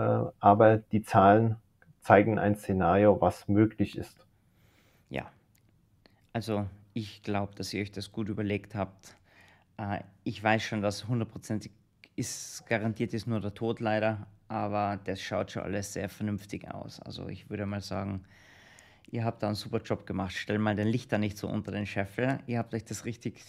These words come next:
Speaker 2: gut
Speaker 1: Die Zahlen hat
Speaker 2: durchgerechnet.
Speaker 1: tatsächlich jetzt der Kügi gerechnet. Da,
Speaker 2: Ja.
Speaker 1: da war ich, ähm, in der Schweiz unterwegs, als er gerechnet hatte.
Speaker 2: Okay, gut. Der Kügi ist
Speaker 1: Den
Speaker 2: auch
Speaker 1: brauchen wir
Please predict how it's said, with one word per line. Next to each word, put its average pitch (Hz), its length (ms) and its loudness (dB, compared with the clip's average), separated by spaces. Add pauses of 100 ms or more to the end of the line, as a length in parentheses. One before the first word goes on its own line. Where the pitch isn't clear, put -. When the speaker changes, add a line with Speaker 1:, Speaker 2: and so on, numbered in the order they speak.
(140)
Speaker 2:
gut 117 180 -8
Speaker 1:
Die 120 260 -6
Zahlen 175 320 10
hat 165 100 12
Speaker 2:
durchgerechnet. - 0 -
Speaker 1:
tatsächlich 156 320 8
jetzt 151 160 8
der 135 120 10
Kügi 123 520 6
gerechnet. 101 540 6
Da, 101 200 8
Speaker 2:
Ja. 107 80 6
Speaker 1:
da 107 140 10
war 107 160 6
ich, 123 340 0
ähm, 110 420 0
in 117 100 0
der 110 100 8
Schweiz 107 300 2
unterwegs, 104 420 2
als 104 140 -2
er 110 100 2
gerechnet 123 500 -2
hatte. 175 380 10
Speaker 2:
Okay, - 400 -6
gut. - 300 2
Der 76 100 -10
Kügi 156 340 4
ist 143 120 4
Speaker 1:
Den - 80 -2
Speaker 2:
auch 120 80 4
Speaker 1:
brauchen 107 100 4
wir 107 60 8